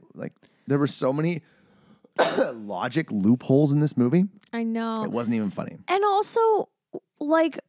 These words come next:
Speaker 2: what is with his compulsive
Speaker 1: <laughs>
Speaker 2: cleaning shoes?
Speaker 1: Yeah. That was
Speaker 2: It's
Speaker 1: so
Speaker 2: his, like,
Speaker 1: silly.
Speaker 2: kryptonite.
Speaker 1: He just,
Speaker 2: Like,
Speaker 1: he,
Speaker 2: it's used against him.
Speaker 1: he walked around the house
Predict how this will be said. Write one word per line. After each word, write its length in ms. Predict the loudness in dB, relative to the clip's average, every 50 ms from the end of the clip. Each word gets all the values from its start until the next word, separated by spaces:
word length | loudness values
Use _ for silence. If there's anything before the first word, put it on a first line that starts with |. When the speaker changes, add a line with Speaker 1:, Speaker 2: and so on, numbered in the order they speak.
| _ _ _
Speaker 2:
what 540 | -6 -4 -2 -2 2 4 4 6 6 6 4
is 240 | 4 2 0 0 0
with 420 | 2 2 2 2 2 -2 -4 -4
his 300 | -2 0 0 0 0 -4
compulsive 1160 | -6 -4 -2 -2 -2 -2 -4 -6 -6 -2 -2 0 -2 -2 -2 0 0 0 0 0 -2 -6 -10 -14 -20 -18 -18 -16 -18 -18 -20 _
Speaker 1:
<laughs> 440 | -20 -20 -20 -20 -20 -20 -20 -18 -14
Speaker 2:
cleaning 720 | -12 -8 -4 -2 0 0 0 2 2 2 2 2 2 0
shoes? 920 | 0 -2 -2 -2 0 2 4 6 6 6 6 4 4 2 0 -2 -2 0 0
Speaker 1:
Yeah. 140 | 0 0 -2 -6 -18 -20 _ _ _ -20 -20 -20 -20 -20 -20 _ -6
That 180 | -4 -2 0
was 540 | 0 0 0 -2 -4 -10 -10 -10 -10 -2 2 4
Speaker 2:
It's 200 | 4 4 4 4
Speaker 1:
so 100 | 6 6 8
Speaker 2:
his, 40 | 8
like, 180 | 8 6 6 6
Speaker 1:
silly. 200 | 6 4 4 4
Speaker 2:
kryptonite. 1120 | 2 2 4 4 4 4 2 _ 2 2 2 4 2 0 -2 -4 -8 -10 _ _ -20 -20 _ _ _ _
Speaker 1:
He 100 | -12 -10 -8
just, 280 | -6 -6 -6 -6 -2
Speaker 2:
Like, 180 | -2 0 2 4
Speaker 1:
he, 60 | 2
Speaker 2:
it's 120 | 2 2 0
used 300 | -2 -2 -2 -2 -2 -4
against 600 | -2 2 2 2 2 2 0 -4 -6 -6 -6 -6
him. 420 | -2 0 0 0 0 0 -2 -2 -2
Speaker 1:
he 100 | -2 -2
walked 440 | -2 -2 -2 -2 0 0 -2 0 0
around 260 | 2 2 4 4 4
the 80 | 2 2
house 440 | 2 0 -2 -4 -4 -8 -12 -14